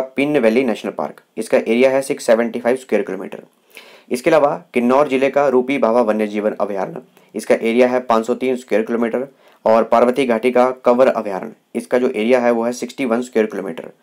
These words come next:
और दो सौ पैंसठ दशमलव छः वर्ग किलोमीटर का एक इको जोन,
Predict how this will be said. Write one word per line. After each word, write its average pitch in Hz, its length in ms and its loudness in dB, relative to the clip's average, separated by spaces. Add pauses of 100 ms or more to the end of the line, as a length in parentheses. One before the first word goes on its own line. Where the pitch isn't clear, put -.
(380)
और 120 240 4
दो 123 160 2
सौ 135 120 0
पैंसठ 123 260 0
दशमलव 135 240 -2
छः 139 320 0
वर्ग 123 400 0
किलोमीटर 110 400 -2
का 123 120 2
एक 123 320 -4
इको 117 220 -2
जोन, 127 260 -2